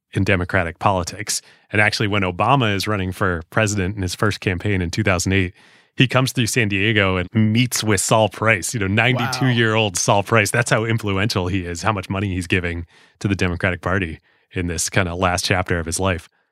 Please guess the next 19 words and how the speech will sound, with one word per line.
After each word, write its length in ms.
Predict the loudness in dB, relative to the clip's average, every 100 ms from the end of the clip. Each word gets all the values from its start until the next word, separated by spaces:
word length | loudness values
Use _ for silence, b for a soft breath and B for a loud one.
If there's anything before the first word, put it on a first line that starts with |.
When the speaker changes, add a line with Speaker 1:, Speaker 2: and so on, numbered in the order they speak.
| _
Speaker 2:
Do 60 | 0
you 20 |
know 140 | 0
who 160 | 0 0
speaks 520 | -2 -2 -2 -2 -8 -2
at 300 | 0 0 0
the 120 | -8
twenty 320 | -4 -4 -4
twelve 800 | -6 -2 0 2 0 -2 -4 -6 -2
D 180 | 0
N 140 | 2 0
C 320 | 0 0 2
when 280 | 2 0 0
Obama 400 | 0 0 0 0
is 120 | -2
getting 220 | -4 -4
reelected? 580 | -2 -2 -4 -6 -8 -8 _ -2
Speaker 1:
I 240 | 0 0
do. 400 | 0 0 0 -2